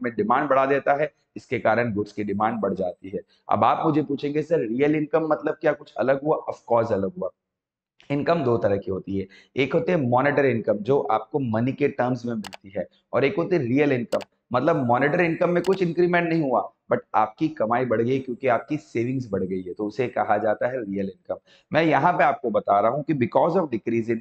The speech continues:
price हमारे monetary income में कोई फर्क नहीं पड़ रहा है। भैया मैं आज भी पचास हजार कमा रहा हूँ, मैं कल भी पचास हजार ही कमा रहा था,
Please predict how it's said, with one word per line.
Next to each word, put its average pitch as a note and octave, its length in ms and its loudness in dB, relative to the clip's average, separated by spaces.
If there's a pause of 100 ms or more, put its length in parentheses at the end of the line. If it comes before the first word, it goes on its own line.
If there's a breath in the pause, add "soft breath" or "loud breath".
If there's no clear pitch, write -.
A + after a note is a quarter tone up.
price C3 220 2 (300 soft breath)
हमारे D#3 320 2
monetary C#3 540 2
income F#3+ 220 2
में F#3 160 2
कोई C3 180 2
फर्क G#2+ 300 0
नहीं A2 100 -14
पड़ A#2 140 2
रहा C#3 120 2
है। - 60 -2
भैया C#3+ 220 4
मैं D3+ 180 2
आज A#2 260 0
भी D3+ 100 -2
पचास B2 320 2
हजार A2+ 240 2
कमा G#2 220 2
रहा A#2+ 100 4
हूँ, C#3+ 100 -2
मैं D3+ 140 0
कल D3 120 2
भी E3+ 100 2
पचास C3 320 0
हजार C#3 200 2
ही F3 40 2
कमा A#2+ 280 0
रहा G#2+ 140 2
था, G2 200 -2